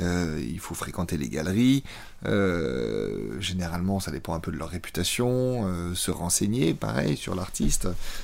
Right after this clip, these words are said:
mais aussi s'intéresser à la technique. Euh, voilà, mais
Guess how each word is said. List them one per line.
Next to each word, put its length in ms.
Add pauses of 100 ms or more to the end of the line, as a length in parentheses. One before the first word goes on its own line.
(120)
mais 100
aussi 280
s'intéresser 580
à 60
la 100
technique. 480 (540)
Euh, 760 (1900)
voilà, 260
mais 400